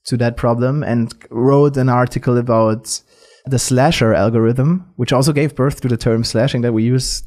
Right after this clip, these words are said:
till today. And this algorithm was supposed to solve this theorized nothing at stake problem that other proof of stake implementations had.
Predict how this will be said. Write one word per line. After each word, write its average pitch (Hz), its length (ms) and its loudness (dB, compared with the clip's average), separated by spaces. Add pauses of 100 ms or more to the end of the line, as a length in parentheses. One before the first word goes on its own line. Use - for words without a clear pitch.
till 139 180 -2
today. 123 460 0 (580)
And 120 400 -2
this 147 400 -2
algorithm 123 800 2
was 123 140 -4
supposed 131 240 -2
to - 60 -6
solve 123 340 0
this 113 220 -2
theorized 113 460 0
nothing 113 300 -2
at 78 100 -6
stake 104 300 -4
problem 98 580 -4
that 107 140 -8
other 104 320 -2
proof 117 320 -4
of 113 80 -2
stake 107 220 0
implementations 110 640 0
had. - 260 -2